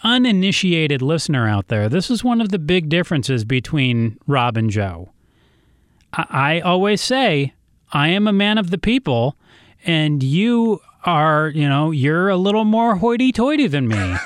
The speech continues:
You know, you <laughs> like to drink coffee, and you're not willing to mix it with barbecue sauce. Me,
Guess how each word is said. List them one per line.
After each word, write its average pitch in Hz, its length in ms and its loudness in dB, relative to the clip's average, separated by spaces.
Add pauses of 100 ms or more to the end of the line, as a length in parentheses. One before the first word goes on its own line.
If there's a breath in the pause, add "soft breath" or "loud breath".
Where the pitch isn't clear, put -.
(120)
You 165 100 0
know, 156 180 0
you 170 320 2
<laughs> 220 180 0
like 208 400 0
to 220 120 -2
drink 160 380 -2
coffee, 240 840 2
and 170 400 2
you're 202 220 0
not 226 260 0
willing 233 340 0
to 208 100 -2
mix 214 260 -2
it 214 100 0
with 233 180 -2
barbecue 247 520 2
sauce. 120 480 -2
Me, 208 380 2